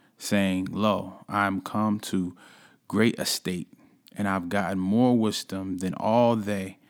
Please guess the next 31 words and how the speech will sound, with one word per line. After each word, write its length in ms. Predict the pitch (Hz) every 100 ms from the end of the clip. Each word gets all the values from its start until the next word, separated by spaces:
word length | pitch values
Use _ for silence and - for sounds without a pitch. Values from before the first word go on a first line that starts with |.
| _ _ _ -
that 160 | 95
have 420 | 87 - 98 95
been 240 | 92 98 92
before 460 | 87 - 98 98
me 240 | 95 92 82
in 160 | 95
Jerusalem. 680 | 87 85 92 87 - 95 - - - _ _
Yea, 600 | - 104 110 98 90 - -
my 220 | 95 95
heart 480 | - 104 104 101 - _ _ _
had 420 | - 104 98 90
great 380 | 90 104 107 -
experience 1080 | 101 - - - 117 113 101 95 - - - - _ -
of 160 | 101
wisdom 580 | 95 113 - - - - - -
and 200 | 98 98
knowledge, 640 | 110 104 - - - - _ _ _ _ _ _ -
and 140 | 98
I 80 | 95
gave 320 | 95 104 98
my 220 | 101 98
heart 340 | 95 98 95 -
to 160 | -
know 200 | 95 104
wisdom 640 | 107 95 92 - 98 95 90 _ _ _ _ _ -
and 180 | 98 90
to 120 | 90
know 260 | 95 104 95
madness 720 | 95 101 101 95 92 95 -
and 180 | 95 90
folly. 600 | - 107 98 98 104